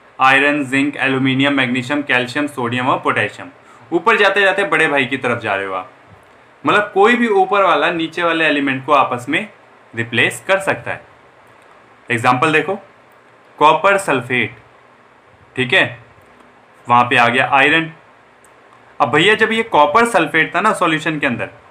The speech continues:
मान लो ये मेरी test tube है, टेस्ट tube के अंदर है कॉपर सल्फेट, तो अभी इसके अंदर जो color होगा वो कैसा होगा, वो होगा blue color।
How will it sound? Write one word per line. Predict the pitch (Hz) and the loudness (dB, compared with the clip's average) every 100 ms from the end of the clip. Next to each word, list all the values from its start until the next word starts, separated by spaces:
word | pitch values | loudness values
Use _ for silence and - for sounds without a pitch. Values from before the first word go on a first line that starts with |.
| - - - | -20 -20 -4
मान | 123 143 | 0 2
लो | 160 | 2
ये | 160 156 | 2 0
मेरी | 156 151 151 | 2 0 0
test | 135 123 123 | 0 -2 -2
tube | 143 151 | -2 0
है, | - | 0
टेस्ट | 139 131 | 0 -2
tube | 151 131 | -6 -4
के | 143 | -2
अंदर | 139 139 | 0 0
है | 156 | -2
कॉपर | 135 113 117 127 | 0 0 0 -4
सल्फेट, | 127 110 - 90 - - - - - - _ - | -4 -8 -8 -14 -14 -20 -20 -20 -20 -20 _ 0
तो | |
अभी | 127 143 | 2 2
इसके | 156 - | 0 0
अंदर | 160 165 | 0 0
जो | 170 | -2
color | 165 160 165 | -2 0 2
होगा | 175 170 | 2 2
वो | 175 170 | 0 2
कैसा | 160 160 170 | 0 2 2
होगा, | 165 185 | 2 2
वो | 170 139 139 | 0 0 0
होगा | 143 151 | 2 0
blue | 120 123 110 | 0 -4 -4
color। | 104 90 | -8 -10